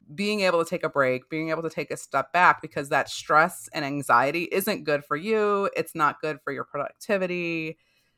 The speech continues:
You know, you need to take that breath and a break and step back and figure out how you can accomplish this better.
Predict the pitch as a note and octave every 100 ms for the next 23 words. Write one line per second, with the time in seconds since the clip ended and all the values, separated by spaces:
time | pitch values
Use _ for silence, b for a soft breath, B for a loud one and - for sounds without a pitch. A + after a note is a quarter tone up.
0 | _ - D#3+ D#3+ F3+ F3 E3+ E3+ F#3 E3
1 | D#3+ D#3 D3+ D3+ C#3 C#3 - D3+ C#3 -
2 | C#3 C3 C3+ - D3 C3+ - - D3+ -
3 | E3+ D3+ B2+ C#3 - D3+ C#3+ E3 D3+ C3+
4 | B2+ - D3 D3 C#3+ C#3 - B2 - C#3+
5 | C#3 D3+ - - - - C#2 - - F#3